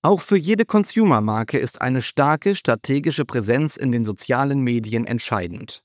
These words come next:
Dazu gehört die Erstellung plattformgerechter Inhalte, visuelle, ansprechende Instagram-Posts, eher strategisch ausgerichtete Twitter-Threads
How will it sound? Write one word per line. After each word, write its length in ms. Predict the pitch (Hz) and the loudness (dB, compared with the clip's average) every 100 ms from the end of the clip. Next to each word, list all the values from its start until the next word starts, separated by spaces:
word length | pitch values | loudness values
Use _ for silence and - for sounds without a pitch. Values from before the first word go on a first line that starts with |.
| _ _ _ - - - | _ _ _ -20 -16 -6
Dazu 260 | 98 - | -4 -2
gehört 480 | 143 113 110 143 - | -2 0 2 0 -2
die 100 | 131 | -4
Erstellung 600 | 110 104 - 127 139 139 | -2 -2 0 2 2 0
plattformgerechter 880 | - 143 - 143 131 117 123 - - | -2 -4 0 0 0 0 -2 -2 0
Inhalte, 580 | 175 151 107 90 95 101 _ - - - | 2 2 0 -2 -8 -12 _ -20 -12 -4
visuelle, 580 | 143 175 208 214 202 | 2 4 4 2 2
ansprechende 540 | - 170 - 151 123 110 | 2 0 0 -2 0 0
Instagram-Posts, 1040 | 139 165 175 143 147 135 143 143 - - - _ - | 0 0 0 2 0 2 4 4 0 -12 -18 _ 2
eher 240 | 127 135 | 4 4
strategisch 640 | - 101 - 143 139 120 - | 0 -4 0 0 0 -2 0
ausgerichtete 720 | 131 143 - 127 - 113 95 | 0 0 -4 -4 -2 -2 -2
Twitter-Threads 720 | - 196 170 - 165 156 - | 0 0 0 2 2 2 -4